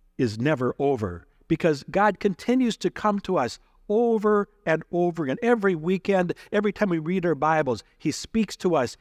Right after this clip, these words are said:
He gives us his body and blood. He gives us his word to assurance of the forgiveness of our sins. Christmas for Christians is never over. It's always there for us to receive the blessings and the gifts that God wants us to have.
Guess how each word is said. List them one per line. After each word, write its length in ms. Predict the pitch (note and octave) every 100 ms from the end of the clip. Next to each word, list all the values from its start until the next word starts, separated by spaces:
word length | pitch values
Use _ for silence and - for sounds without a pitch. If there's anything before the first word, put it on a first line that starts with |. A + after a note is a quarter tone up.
| _
He 120 | - E3
gives 280 | E3 F#3
us 140 | F#3 -
his 200 | F#3 C#3
body 380 | D#3 E3 E3 D#3+
and 140 | C3+
blood. 220 | C#3+ B2 - -
He 140 | D3+
gives 240 | D3 G3
us 140 | F3+ -
his 220 | F3+ D3
word 420 | D#3 F3+ F3 C3
to 100 | -
assurance 480 | A#2+ - G3+ F#3+ E3+
of 80 | E3
the 80 | C3
forgiveness 460 | - D3 D#3+ D3
of 80 | C#3
our 100 | C3+
sins. 400 | B2+ F3 C3 G2+ _ _ _ -
Christmas 500 | - B3 - E3 - _ -
for 100 | C#3
Christians 760 | - C#4 - - A#2+ A2+ - _ _ _ -
is 200 | B2 B2
never 320 | C#3 C3+ -
over. 440 | C3 A#2 G2 F2+ - _ _
It's 180 | C3+ - -
always 520 | D#3 D3+ B2+ A#2 G2+ _ -
there 400 | A2+ B2+ B2+ A#2
for 240 | - A2+
us 300 | G2 G2 - - _
to 80 | -
receive 460 | A2 G2+ - D3 B2
the 80 |
blessings 560 | A2 C#3 C3 B2 A#2+ G#2+
and 180 | C#3+ A#2
the 80 | A2
gifts 280 | B2+ B2
that 80 | A2+
God 300 | G2+ A2 G#2+
wants 240 | G#2+ A2 -
us 140 | G#2
to 80 | F#2
have. 380 | F#2 D#2+ A#1+